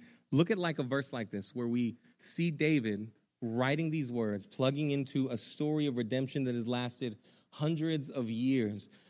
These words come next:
Uh, likewise, we wouldn't look at our lives as isolated events, but we would plug into the story of your faithfulness across time. That, that even when you first created human beings, a-, and literally the first indication of,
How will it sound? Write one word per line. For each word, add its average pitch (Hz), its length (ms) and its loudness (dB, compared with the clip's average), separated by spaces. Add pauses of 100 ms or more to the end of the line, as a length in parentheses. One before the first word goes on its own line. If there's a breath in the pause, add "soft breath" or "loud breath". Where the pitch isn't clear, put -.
(160 loud breath)
Uh, 113 240 -2
likewise, 160 600 0
we 143 160 0
wouldn't 165 260 0
look 151 160 -2
at 160 80 0
our 151 80 0
lives 143 300 0
as 123 120 0
isolated 127 540 -2
events, 120 300 -2
but 113 160 -2
we 113 120 0
would 127 140 0
plug 120 220 -2
into 113 180 -6
the 110 100 -4
story 127 280 -4
of 107 60 -2
your 113 100 0
faithfulness 110 500 -2
across 101 340 -6
time. 101 320 -6 (540 soft breath)
That, 123 320 0
that 131 140 4
even 160 320 4
when 143 100 2
you 135 100 0
first 151 380 -2
created 143 560 0
human 139 360 0
beings, 120 520 -2 (360 soft breath)
a-, 127 360 -10 (240)
and 135 140 4
literally 156 560 6
the 117 100 -2
first 156 340 -2
indication 139 600 0
of, 107 160 -4